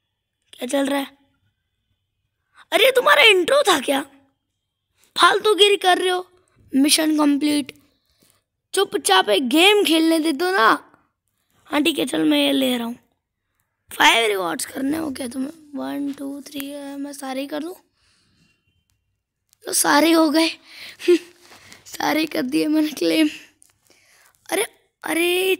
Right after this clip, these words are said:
चैप्टर्स है भाई। भाई तगड़ी गेम है भाई ये तो।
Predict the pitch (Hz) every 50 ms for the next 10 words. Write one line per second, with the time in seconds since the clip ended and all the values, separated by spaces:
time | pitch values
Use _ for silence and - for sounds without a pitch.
0 | - - - - 285 240 240 - - - _ - - 320 339 349 349 311 294 311
1 | 294 285 277 269 262 262 262 254 254 254 247 240 240 233 226 - _ _ _ _
2 | _ _ _ _ _ _ _ _ _ _ - - - _ _ - 285 269 233 254
3 | 254 247 285 311 294 302 294 285 285 285 196 - - 277 - - 392 294 320 -
4 | - 294